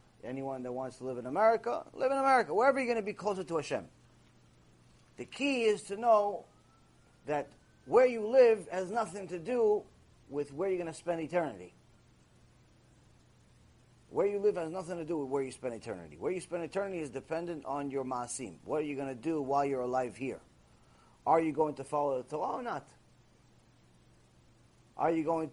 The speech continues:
to follow what the Torah said about what's gonna happen at the end of times and how to prepare for it? You're gonna do tshuva fully, without, uh, the bluff, without creating new rules for yourself because some things are not convenient. So that's, that's, that's really the big thing. But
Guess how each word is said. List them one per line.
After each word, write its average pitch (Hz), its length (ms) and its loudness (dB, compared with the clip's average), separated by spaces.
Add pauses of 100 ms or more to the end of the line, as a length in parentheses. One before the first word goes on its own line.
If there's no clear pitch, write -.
to 156 120 -2
follow 160 380 4
what 139 120 -4
the 151 100 -2
Torah 143 200 0
said 175 240 0
about 131 240 0
what's 131 200 -2
gonna 123 140 -6
happen 135 280 -4
at 120 120 -10
the 127 80 -8
end 120 140 -8
of 104 100 -14
times 196 360 2
and 120 100 -6
how 135 220 2
to 127 160 -10
prepare 185 340 0
for 214 240 0
it? 190 80 -2
You're 151 80 -6
gonna 127 140 -8
do 120 100 -8
tshuva 170 500 6
fully, 208 440 0
without, 160 440 0
uh, 160 200 0
the 127 100 -6
bluff, 185 540 4 (480)
without 156 480 4
creating 170 440 2
new 165 120 2
rules 165 320 2
for - 100 -8
yourself 156 460 4
because 139 260 -6
some 156 200 -2
things 151 200 -6
are 143 60 -4
not 143 200 -6
convenient. 220 680 -4 (800)
So - 180 -2
that's, 202 240 4
that's, 214 280 10
that's 226 280 8
really 214 220 8
the 170 120 4
big 165 200 2
thing. 117 260 -4 (720)
But 139 280 0